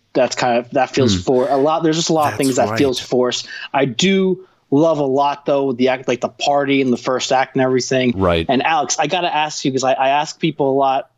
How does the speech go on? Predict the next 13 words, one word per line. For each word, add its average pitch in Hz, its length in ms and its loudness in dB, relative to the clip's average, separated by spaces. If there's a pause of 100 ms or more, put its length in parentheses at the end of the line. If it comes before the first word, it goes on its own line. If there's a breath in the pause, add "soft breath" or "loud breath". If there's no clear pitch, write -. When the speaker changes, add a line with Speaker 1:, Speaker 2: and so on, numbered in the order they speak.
(100)
Speaker 1:
uh, 131 120 2
this 131 140 0
question 135 300 -2
a 120 40 2
lot. 131 280 2 (320 loud breath)
Do 156 100 2
you 180 80 4
think 190 280 -2
Captain 170 320 -2
America 151 560 0 (320 soft breath)
was 131 180 2
able 151 300 2
to 131 440 0